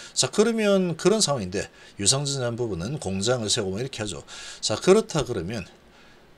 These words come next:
크게 이제 판단해야 될 부분은 이번에 이 건이 가남 건이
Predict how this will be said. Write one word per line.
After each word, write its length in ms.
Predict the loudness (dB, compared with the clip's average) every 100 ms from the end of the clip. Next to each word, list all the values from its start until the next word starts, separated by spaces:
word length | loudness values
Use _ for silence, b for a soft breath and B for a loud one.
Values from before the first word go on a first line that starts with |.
| -12
크게 560 | -8 -2 0 2 4 4
이제 300 | 4 2 0
판단해야 480 | -2 -2 0 0 -2
될 160 | -2
부분은 540 | -4 -6 -6 -8 -10 -12 B B B B B
이번에 520 | -2 0 4 4 4 2
이 200 | 2 -2
건이 580 | 2 2 2 -2 -4 -8 -12 -12 -8
가남 420 | -4 0 0 0
건이 500 | 0 -2 0 -2 -6